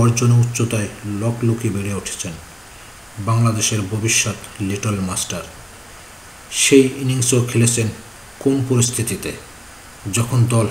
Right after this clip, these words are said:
হারের মুখে, যখন শেষ দিনের প্রথম সেশনে দুই উইকেট পড়লেই বাংলাদেশের ম্যাচ থেকে ছিটকে যাবে। একাশি রানে তিন উইকেট হারিয়ে ফেলার ধাক্কা শুধুই সামলাননি, মনে হচ্ছিল যেন অন্য পাশে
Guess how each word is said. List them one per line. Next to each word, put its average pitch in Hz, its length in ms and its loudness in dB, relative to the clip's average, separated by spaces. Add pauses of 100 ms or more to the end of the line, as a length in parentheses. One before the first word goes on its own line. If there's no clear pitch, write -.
হারের 110 380 2
মুখে, - 220 -4 (720)
যখন 120 240 2 (140)
শেষ 127 180 2 (120)
দিনের 120 300 6
প্রথম 117 260 0 (140)
সেশনে 110 340 0 (160)
দুই 113 200 0
উইকেট 113 380 0
পড়লেই 113 360 2 (600)
বাংলাদেশের 113 520 2 (240)
ম্যাচ 110 160 0 (140)
থেকে 107 200 -4 (220)
ছিটকে - 420 0
যাবে। 87 180 -6 (920)
একাশি 110 340 -2
রানে 107 240 -2
তিন 113 140 0 (100)
উইকেট 110 300 -4 (100)
হারিয়ে 104 380 -4
ফেলার 104 280 -4 (100)
ধাক্কা - 340 -6 (540)
শুধুই 139 360 4
সামলাননি, 107 520 0 (220)
মনে 107 220 -2
হচ্ছিল 113 320 -2 (140)
যেন 101 120 -2 (600)
অন্য 117 200 4 (160)
পাশে 110 220 0